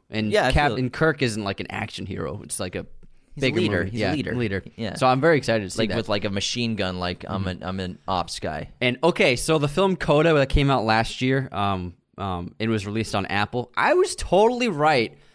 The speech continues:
Speaker 1: about how they should have released it in theaters
Speaker 2: Oh, yeah,
Speaker 1: because
Speaker 2: yeah.
Speaker 1: Apple, Apple is re-releasing Coda in theaters for three days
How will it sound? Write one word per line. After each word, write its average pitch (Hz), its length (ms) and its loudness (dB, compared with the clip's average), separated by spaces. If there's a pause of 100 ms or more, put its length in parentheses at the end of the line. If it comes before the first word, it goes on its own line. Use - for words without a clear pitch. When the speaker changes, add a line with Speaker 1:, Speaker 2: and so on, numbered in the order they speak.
(180)
Speaker 1:
about 135 320 2
how 131 160 4
they 147 100 2
should 143 180 -2
have 139 120 0
released 127 300 -2
it 123 80 -4
in 123 80 -2
theaters 160 340 2
Speaker 2:
Oh, 131 60 6
yeah, 120 140 4
Speaker 1:
because 101 120 2
Speaker 2:
yeah. 104 80 2
Speaker 1:
Apple, 147 560 2 (280)
Apple 196 320 2
is 160 120 2
re-releasing 175 600 2
Coda 139 500 4 (340)
in 247 220 2
theaters 147 560 2
for 123 160 -6
three 147 320 -2
days 123 500 2